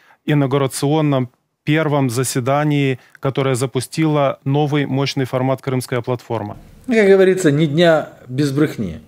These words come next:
Speaker 2: на украинском-то канале.
Speaker 1: Этот формат дал нашему президенту всю возможность выступать с лидерских позиций.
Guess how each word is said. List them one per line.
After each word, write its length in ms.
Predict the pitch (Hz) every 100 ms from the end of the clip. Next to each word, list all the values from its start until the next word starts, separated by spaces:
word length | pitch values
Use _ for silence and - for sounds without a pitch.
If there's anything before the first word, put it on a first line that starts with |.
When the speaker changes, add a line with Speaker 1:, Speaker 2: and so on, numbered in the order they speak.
| -
Speaker 2:
на 160 | 123
украинском-то 540 | 120 120 117 - 101 110
канале. 380 | 110 95 82 85 - - - - - - _ _ _ _
Speaker 1:
Этот 380 | - 143 147 135
формат 540 | - 147 135 156 165 -
дал 260 | 135 135 139
нашему 420 | 143 143 147 131
президенту 800 | 127 123 131 123 156 143 143 127 - _ -
всю 260 | - 165
возможность 760 | 151 131 151 160 147 139 - - _ _ _ _
выступать 840 | - 123 143 - 131 147 156 151 - - _ _ -
с 160 | -
лидерских 600 | 147 170 151 131 - 120
позиций. 600 | - 120 120 113 - 147